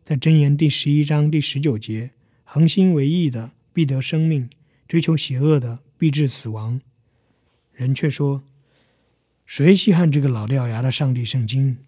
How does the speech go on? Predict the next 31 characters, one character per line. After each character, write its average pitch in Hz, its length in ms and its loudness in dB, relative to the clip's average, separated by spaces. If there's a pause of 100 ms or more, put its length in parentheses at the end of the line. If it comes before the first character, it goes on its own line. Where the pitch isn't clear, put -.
(120)
我 131 80 -10
们 135 120 -4
要 143 80 -2
相 160 220 -2
信 151 160 0
学 143 180 -4
术 147 200 0
科 190 240 0
学。” 110 320 -8 (680)
当 143 140 -2
然， 143 240 2
今 156 160 0
天 156 140 2
崇 143 180 -2
高 156 140 2
的 151 80 0
智 143 120 -2
慧 139 280 0
显 120 200 -8
示 139 140 -8
了 139 60 -2
一 139 40 0
个 139 100 -2
更 202 200 4
好 113 100 -6
的 110 80 -10
方 151 220 -4
法， - 260 -12 (280)
那 135 100 -2
就 127 140 0
是 117 340 -6